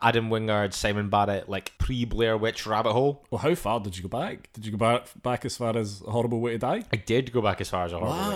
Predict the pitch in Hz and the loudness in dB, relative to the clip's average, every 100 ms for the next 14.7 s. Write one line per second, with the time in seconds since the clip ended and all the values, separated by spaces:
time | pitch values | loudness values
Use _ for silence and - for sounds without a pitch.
0 | 165 95 - 160 - 175 202 - - - | -2 -4 -8 -14 -12 -10 -10 -16 -18 -14
1 | 160 98 175 - 110 110 120 135 143 147 | -8 -4 -4 0 4 4 6 6 6 6
2 | 139 160 156 156 123 131 135 - - - | 6 6 8 6 6 4 4 2 -4 -10
3 | - 95 98 98 98 95 90 92 90 82 | -12 -4 -2 0 -2 -4 -6 -6 -8 -8
4 | 80 85 - - 113 110 113 120 135 - | -12 -16 -18 0 4 6 6 6 2 2
5 | - 175 160 165 139 147 147 165 165 135 | 10 12 12 12 12 12 10 8 8 8
6 | 123 151 127 131 120 135 143 165 180 - | 6 6 6 6 4 6 6 6 2 2
7 | 104 104 101 - - 107 104 101 104 101 | 0 0 0 -6 -4 0 0 0 0 2
8 | 101 101 127 143 - 110 101 98 - - | 0 2 4 4 4 2 4 0 -4 -4
9 | 107 - - 110 117 117 117 117 - 120 | -4 -4 -4 0 0 0 -2 -4 -2 0
10 | 113 117 131 135 139 127 117 113 113 110 | 2 0 0 0 2 0 2 2 2 0
11 | 113 117 - 117 101 98 98 - - 110 | -2 -4 -6 -6 -4 -4 -4 -6 -2 0
12 | 104 98 98 - 110 98 110 110 110 107 | 0 -2 -4 -2 -2 -2 -2 -2 -4 -6
13 | - 104 104 92 98 101 98 92 - - | -2 2 2 0 -4 -4 -4 -6 -8 -4
14 | 104 98 101 92 - 98 98 | -2 -2 -6 -6 -4 -4 -4